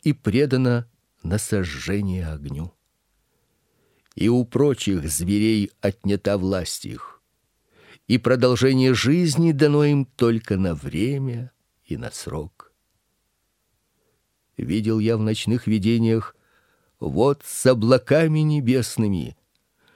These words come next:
шел как бы Сын Человеческий, и дошел до ветхого днями,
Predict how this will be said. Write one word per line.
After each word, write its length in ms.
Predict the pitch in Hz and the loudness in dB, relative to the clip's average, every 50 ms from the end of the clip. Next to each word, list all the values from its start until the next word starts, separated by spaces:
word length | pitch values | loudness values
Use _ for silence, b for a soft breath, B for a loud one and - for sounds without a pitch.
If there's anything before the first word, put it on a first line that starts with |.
| b b b b b b | b b b b b b
шел 340 | - - 131 147 156 139 | -4 2 4 4 4 4
как 280 | - - 143 156 143 120 | 4 4 4 4 4 0
бы 240 | 107 117 143 147 143 | 0 2 2 2 0
Сын 680 | - - - - - - - 110 143 170 185 180 160 147 - | -2 -6 -12 -12 -10 -8 -4 0 0 2 2 0 0 -4 -6
Человеческий, 1300 | - - - 151 143 135 127 104 107 101 92 - - - - - - - - 65 62 - - - - _ _ _ _ _ _ _ _ _ _ _ _ _ _ _ _ _ _ _ _ _ _ | -10 -10 -6 -4 -4 -2 -2 0 0 -2 -2 -4 -8 -10 -10 -12 -12 -12 -12 -12 -12 -12 -16 -20 -20 _ _ _ _ _ _ _ _ _ _ _ _ _ _ _ _ _ _ _ _ _ _
и 80 | - - | -8 -8
дошел 460 | 65 76 85 - - - 95 98 92 | -6 -6 -8 -8 -6 -6 -4 -4 -4
до 220 | 76 76 - - | -6 -6 -6 -6
ветхого 720 | 78 67 65 95 139 156 151 - - - - 143 135 131 127 | -6 -4 -2 0 0 0 -2 -6 -14 -10 -8 -6 -4 -4 -4
днями, 800 | 120 104 76 67 - 60 64 78 87 92 92 90 82 78 85 85 | -6 -8 -10 -12 -12 -12 -10 -8 -8 -8 -6 -8 -8 -10 -12 -14